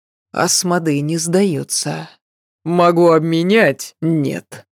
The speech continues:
коротко отрезает Кристофер и переводит внимание на демоницу. «Алиша, думаю, пора посмотреть, что там под твоим платьем». Алиша улыбается, сексуально и зазывающе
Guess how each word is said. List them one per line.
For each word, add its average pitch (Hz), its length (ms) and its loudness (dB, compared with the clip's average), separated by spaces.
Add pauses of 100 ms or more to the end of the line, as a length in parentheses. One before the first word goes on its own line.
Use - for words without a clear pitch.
(320)
коротко 156 640 -2
отрезает 151 720 -4
Кристофер 190 760 -6 (160)
и 233 100 0
переводит 147 680 -2
внимание 156 760 -2
на 190 200 2
демоницу. 147 920 -6 (480)
«Алиша, 151 840 -2 (200)
думаю, 160 540 0
пора 165 320 2
посмотреть, 165 960 -2
что - 440 -4
там 143 280 -8
под 156 240 -2
твоим 143 420 -2
платьем». - 760 -10 (520)
Алиша 226 600 -2
улыбается, 156 1160 0 (100)
сексуально 160 960 -2
и 156 220 -4
зазывающе 160 1120 0